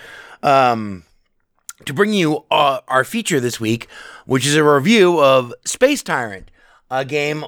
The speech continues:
which, uh, we delayed the podcast this weekend. Uh,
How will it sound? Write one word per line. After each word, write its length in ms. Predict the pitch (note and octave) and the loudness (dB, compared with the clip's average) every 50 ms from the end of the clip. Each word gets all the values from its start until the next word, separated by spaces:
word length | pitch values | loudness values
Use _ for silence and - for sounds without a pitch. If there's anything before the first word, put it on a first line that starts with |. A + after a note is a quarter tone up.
| - | -14
which, 600 | - C#3 C3+ C#3 C3+ C3+ C3+ - - - - - _ _ _ | -8 -2 0 2 2 0 -2 -6 -10 -10 -10 -12 _ _ _
uh, 540 | C3 B2+ B2 A#2+ A#2 A2+ A2 G#2+ G#2 G2+ - - - | 0 2 2 2 2 0 0 0 0 -2 -4 -6 -4
we 400 | A#2+ C#3+ F#3+ F#3 D#3 A#2+ - _ _ - - | 0 2 2 2 0 -2 -6 _ _ -4 -2
delayed 400 | D#3+ D3+ C#3+ C#3+ D#3+ D#3+ D#3+ C#3+ | -2 -2 0 0 0 -2 0 -2
the 80 | - | -4
podcast 640 | A#2 - D#3 F#3 F#3+ - - C3 A#2+ A2+ A2 - - | -2 0 2 2 2 0 -2 -2 -2 -2 -4 -4 -4
this 180 | - B2+ A2+ - | -4 -6 -6 -2
weekend. 540 | C3+ D3 E3 - - B2+ A2 G#2 G#2 G2+ G2 _ _ - - - - _ - - _ _ _ _ | -2 -2 -2 0 -2 -2 -2 -2 -6 -8 -12 _ _ -20 -20 -20 -20 _ -20 -20 _ _ _ _
Uh, 520 | C#3+ C3 A#2+ A#2 A2+ G#2+ G#2 G#2 G2+ G#2 | -2 0 0 2 0 0 0 -2 -4 -6